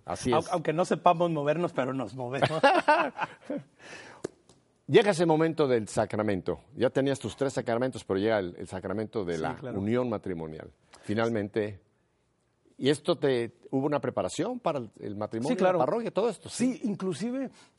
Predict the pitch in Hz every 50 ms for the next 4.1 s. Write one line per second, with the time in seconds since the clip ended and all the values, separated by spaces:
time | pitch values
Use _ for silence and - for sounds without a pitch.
0 | _ - 160 156 - 185 175 185 185 190 175 190 175 - 156 160 160 165 160 -
1 | - 165 151 - - 160 147 143 139 - 151 131 127 123 - 160 135 127 127 139
2 | 120 113 110 123 120 - - 170 160 165 175 170 175 - - 101 92 80 78 113
3 | - _ - 139 139 135 127 120 - 139 131 127 135 131 139 151 156 156 160 165
4 | 165